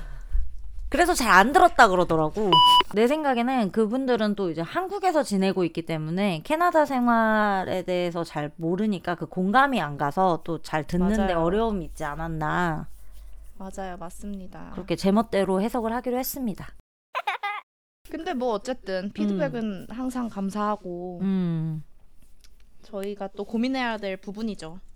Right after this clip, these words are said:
Speaker 1: 맞아요. 그러니까 뭐, 계속해서 나아져 가야 되는 거니까
Speaker 2: 음.
Speaker 1: 피드백이 있어야 되는데, 뭐, 한국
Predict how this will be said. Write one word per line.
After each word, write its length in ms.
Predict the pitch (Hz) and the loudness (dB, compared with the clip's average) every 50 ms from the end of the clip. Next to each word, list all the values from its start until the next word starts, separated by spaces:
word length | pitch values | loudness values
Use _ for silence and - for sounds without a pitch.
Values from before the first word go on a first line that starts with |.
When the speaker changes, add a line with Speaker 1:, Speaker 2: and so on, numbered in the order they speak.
| - - - | -10 -4 2
Speaker 1:
맞아요. 580 | 196 185 185 175 190 185 180 170 165 165 156 - - - - - - - - | 2 4 4 4 4 4 4 2 0 -2 -6 -10 -16 -20 -20 -20 -20 -10 -4
그러니까 160 | - 262 262 | 0 0 2
뭐, 480 | 226 240 247 247 233 226 220 - - - - - | 6 6 8 8 8 6 4 0 -4 -10 -12 -6
계속해서 680 | - 262 269 302 311 311 - - 302 294 302 277 254 | -4 -2 0 0 -2 -2 0 0 2 4 4 4 4
나아져 600 | 208 190 180 185 196 214 240 254 - 254 247 233 | 6 8 8 8 10 8 8 8 6 4 2 2
가야 520 | 202 190 190 175 180 190 202 208 208 202 190 - - - | 2 2 4 6 6 8 8 8 6 4 2 -2 -6 -4
되는 260 | - 170 160 160 156 | -2 0 0 0 0
거니까 680 | 147 156 151 147 147 - - 214 240 254 208 165 165 160 - - - - - - - - - - | 0 -2 -2 -4 -4 2 6 6 8 8 6 4 0 -6 -12 -16 -20 -20 -20 -20 -20 -18 -14 -10
Speaker 2:
음. 400 | 214 214 202 196 190 180 185 196 - - - - - | -10 -8 -8 -8 -10 -10 -12 -14 -16 -18 -20 -14 -10
Speaker 1:
피드백이 500 | - 320 - 403 330 392 370 302 294 220 | -6 -4 -2 -2 0 0 0 2 2 0
있어야 300 | 233 - - 339 330 330 | 0 2 4 6 6 6
되는데, 720 | 311 302 294 285 285 277 269 285 277 277 240 - - - | 4 2 0 0 -2 -2 0 0 2 2 0 0 -2 -4
뭐, 280 | 208 202 190 190 190 190 | -2 0 0 2 2 0
한국 480 | 190 233 277 311 311 320 311 285 - | 0 -2 -4 -4 -4 -4 -6 -6 -8